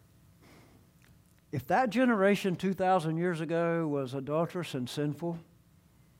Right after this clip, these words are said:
how do you think God would define our generation today?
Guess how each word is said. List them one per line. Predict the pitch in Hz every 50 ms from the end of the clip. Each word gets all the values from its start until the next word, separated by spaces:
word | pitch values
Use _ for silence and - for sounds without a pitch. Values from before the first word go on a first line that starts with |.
| - _ _ _ _ _ _ _ _ _ _ _ _
how | - - 139 170 208
do | 254
you | 285 302
think | 262 - 240 233 190 160
God | 180 170 175 175 170 165 143
would | 160 156 147
define | 143 127 - 165 156 156 156 151 139 139 135 123 - - - _ _ _ _ _ _ _ _ _ _ _ _ _ _
our | - 139 151 170 156
generation | 123 143 135 127 123 123 123 123 123 - - 123 117
today? | 113 123 - 208 233 - 117 123 123 101 -